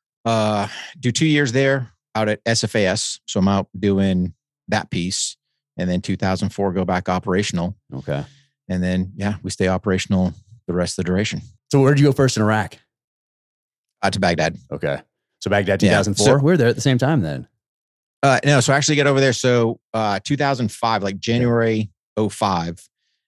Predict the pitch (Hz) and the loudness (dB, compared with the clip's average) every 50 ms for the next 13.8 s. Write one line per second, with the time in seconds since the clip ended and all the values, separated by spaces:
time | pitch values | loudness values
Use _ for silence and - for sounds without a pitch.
0 | _ _ - 98 101 98 95 92 92 87 87 90 - _ - 113 113 113 120 107 | _ _ -2 0 2 2 2 2 2 2 0 -2 -4 _ 0 2 2 4 2 2
1 | 101 - - 123 101 - 117 - 117 95 101 110 117 117 113 107 113 110 110 107 | 0 0 0 -2 0 0 -2 -2 -2 0 2 2 2 4 2 2 2 2 2 2
2 | 107 104 101 110 - _ - 104 98 107 107 - - 101 92 - 95 90 90 87 | 2 0 0 -2 -4 _ -6 -4 -4 -4 -4 -2 -2 -4 -2 -2 -2 -2 -2 -2
3 | - - 92 98 101 98 104 104 101 95 - - - 101 98 - 104 - - - | -2 -2 -2 -2 0 2 2 2 2 0 0 -2 -4 -4 -4 -4 -6 -8 -8 -6
4 | - 95 95 92 92 90 87 85 87 85 80 76 _ _ _ _ _ _ _ _ | -2 0 0 2 2 2 2 0 0 -2 -2 -4 _ _ _ _ _ _ _ _
5 | _ _ _ _ _ - 90 87 82 80 78 - - 101 92 95 95 92 - 101 | _ _ _ _ _ -6 -2 -2 0 -2 -2 -2 -2 0 0 2 0 0 0 0
6 | 90 90 87 87 90 87 - - 90 87 80 - - - - - _ _ _ _ | 0 0 0 -2 -4 -4 -4 -4 -4 -2 0 0 -2 -2 -4 -10 _ _ _ _
7 | - 90 85 98 90 90 87 87 85 - 87 - 90 85 85 85 80 90 87 87 | -8 -4 0 0 2 2 2 0 0 -2 -4 -4 -2 -2 -2 -2 -2 -2 -4 -2
8 | - - - - 85 85 82 80 - - _ _ _ _ _ _ _ _ _ _ | 0 0 0 2 0 0 0 -2 -4 -8 _ _ _ _ _ _ _ _ _ _
9 | _ _ - 95 90 85 82 87 101 - _ _ - 92 90 92 92 - - - | _ _ -2 0 0 2 0 -2 -4 -6 _ _ -4 -2 0 0 0 0 -2 -2
10 | 101 - 95 95 90 87 92 87 87 87 95 87 82 - - 90 95 87 80 92 | -2 0 0 0 0 2 2 0 0 0 0 -2 -2 -2 -2 -2 -2 -2 -2 -2
11 | 92 87 92 87 85 90 104 95 87 80 80 80 80 78 - _ - - 82 85 | -2 -2 0 0 0 0 0 0 0 -2 -2 -4 -4 -6 -10 _ -12 -6 -4 -4
12 | 85 85 92 90 87 85 82 - 90 87 90 87 80 78 - 87 80 90 87 104 | -2 -2 -2 0 0 -2 -2 0 0 0 0 0 0 -2 -4 -4 -4 -4 -4 -4
13 | 101 - 82 78 90 92 87 85 85 78 - - - - - - | -4 -6 -6 -2 -2 0 0 0 0 -2 -4 -6 -8 -10 -12 -14